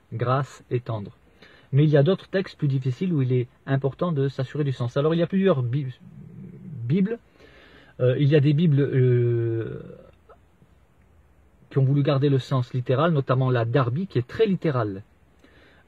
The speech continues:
euh, mais qui est aussi relativement indigeste. Ça fait un peu, euh, du vieux français, du mauvais français. C'est,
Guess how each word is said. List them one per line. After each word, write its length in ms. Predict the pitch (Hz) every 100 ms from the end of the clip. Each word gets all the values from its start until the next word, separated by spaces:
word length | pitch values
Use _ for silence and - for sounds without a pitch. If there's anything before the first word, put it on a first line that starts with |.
| -
euh, 960 | 120 120 117 117 113 110 107 107 123 -
mais 220 | 131 139
qui 140 | -
est 20 |
aussi 360 | 135 - 165 170
relativement 680 | 120 127 147 - 143 151 - -
indigeste. 760 | 143 139 127 123 110 - - _ _ _ - _
Ça 260 | _ - 123
fait 220 | 120 143
un 160 | 139 131
peu, 400 | - 151 156 143
euh, 420 | 127 123 123 123
du 180 | 117 113
vieux 200 | 110 143
français, 520 | 135 147 135 - 131
du 120 | 117
mauvais 240 | 113 117 135
français. 460 | - 131 - 123
C'est, 260 | 120 - 113